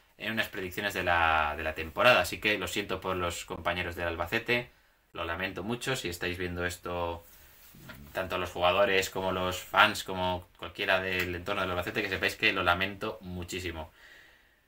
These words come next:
Pero bueno, em, horrible predicción y además no acerté el jugador clave. Dije que iba a ser Michael Mesa y creo que han estado por delante, pues, tanto Manu Fuster, como Higinio, como Juanma García y quizás seguramente algún otro.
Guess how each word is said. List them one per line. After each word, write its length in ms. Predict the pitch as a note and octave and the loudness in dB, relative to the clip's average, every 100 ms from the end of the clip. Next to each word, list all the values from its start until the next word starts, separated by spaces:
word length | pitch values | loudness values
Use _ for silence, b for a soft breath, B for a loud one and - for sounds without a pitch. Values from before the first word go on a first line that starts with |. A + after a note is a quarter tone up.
| b _ - _ _ - | b _ -20 _ _ -2
Pero 160 | B2+ | 2
bueno, 280 | A#2+ G2+ F2 | 4 2 0
em, 800 | A#2 A2+ A2 G#2+ G#2+ G#2+ G#2 G2+ G2+ | 4 8 10 8 4 -2 -4 -6 -6
horrible 340 | A2 A#2 A#2+ G#2 | -2 2 2 2
predicción 380 | G#2 G#2 B2+ A#2+ | 0 -2 2 4
y 60 | |
además 400 | G2 G2 A2+ - | 4 6 6 4
no 180 | A2 G2+ | -2 0
acerté 280 | G2 F#2+ F#2 | 2 2 0
el 60 | F#2 | 4
jugador 240 | F#2+ F#2 | 4 4
clave. 280 | A#2 A#2 A#2+ | 8 8 8
Dije 240 | G2+ G#2+ | 4 0
que 60 | G2+ | 2
iba 100 | G2 | 2
a 40 | |
ser 180 | G2 F#2+ | 2 4
Michael 300 | F#2 F#2 F2+ | 2 2 0
Mesa 220 | G#2 - | 2 2
y 40 | F#2 | 0
creo 220 | F2 E2+ | -2 -2
que 120 | F#2+ | 2
han 140 | F2+ | 2
estado 420 | F2+ - F2+ F2+ F2 | 2 -2 0 0 -2
por 120 | F2 | -2
delante, 380 | F2 E2+ E2+ F2 | 0 -2 -4 -8
pues, 240 | E2+ - | -8 -10
tanto 240 | F2+ D#2+ - | -14 -14 -10
Manu 180 | E2+ F2 | -10 -10
Fuster, 680 | A2 - A#2+ A#2 A#2+ A#2 | -12 0 6 8 8 4
como 240 | - F2 F2 | 0 -6 -4
Higinio, 640 | E2+ G2+ G2+ G#2 G2+ G2+ G2 | -4 -4 -6 -4 -2 -2 -4
como 560 | F2 E2+ E2+ E2+ E2 E2 | -8 -8 -6 -4 -2 -4
Juanma 320 | - F2+ F2+ | 0 2 4
García 640 | E2+ - - G#2+ G#2+ G#2+ | 2 0 -2 4 6 6
y 60 | G2 | 4
quizás 280 | F2+ - F#2 | -4 -6 -4
seguramente 380 | F#2+ F#2 F#2 F#2+ | -2 -2 0 -2
algún 200 | F2 D#2+ | -2 -6
otro. 260 | - D2+ | -10 -14